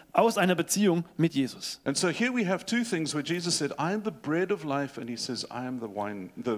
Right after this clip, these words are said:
Speaker 2: the vine."
Speaker 1: Und hier haben wir zwei Sachen, wo Jesus sagt, „Ich bin das Brot des Lebens und ich bin der Wein.“
Speaker 2: If you want to be satisfied in your Christian walk,
Speaker 1: Wenn ihr zufrieden sein wollt in eurem christlichen Wandel,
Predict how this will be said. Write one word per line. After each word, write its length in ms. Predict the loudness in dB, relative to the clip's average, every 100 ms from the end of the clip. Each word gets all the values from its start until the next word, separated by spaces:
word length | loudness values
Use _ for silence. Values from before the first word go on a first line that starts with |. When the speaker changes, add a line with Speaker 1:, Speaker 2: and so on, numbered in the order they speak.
| -2
Speaker 2:
the 120 | -2
vine." 300 | -2 -2 -4 -12 _
Speaker 1:
Und 300 | -2 -2 -4
hier 180 | 0 2
haben 80 | 2
wir 100 | 2
zwei 220 | 2 2
Sachen, 260 | 2 2 2
wo 40 |
Jesus 200 | 2 4
sagt, 160 | 2 2
„Ich 100 | 2
bin 140 | 2
das 160 | 2 2
Brot 300 | 2 2 2
des 100 | 2
Lebens 300 | 4 2 2
und 180 | 2 2
ich 140 | 0
bin 160 | 2 4
der 240 | 4 4
Wein.“ 340 | 2 2 0 -6 -14 _ _ _ _ _ -6
Speaker 2:
If 160 | -4
you 120 | -4 -2
want 160 | -2
to 60 | -2
be 140 | -2
satisfied 1040 | -2 0 0 0 -2 -4 -4 -4 -2 -2 -2
in 200 | -2 0
your 200 | -2 -2
Christian 440 | -6 -4 -4 -4
walk, 220 | -4 -6 -10 -14 0
Speaker 1:
Wenn 260 | 0 2
ihr 280 | 2 2 0 -6 -8
zufrieden 680 | -4 -2 0 2 2 0
sein 380 | 0 -2 -2 -4
wollt 240 | -4 -4 -2
in 200 | -4 0
eurem 520 | 2 2 2 0 -2 -8 _ _ _ -6
christlichen 600 | -2 -2 -4 -4 -4 -2
Wandel, 500 | 0 2 2 0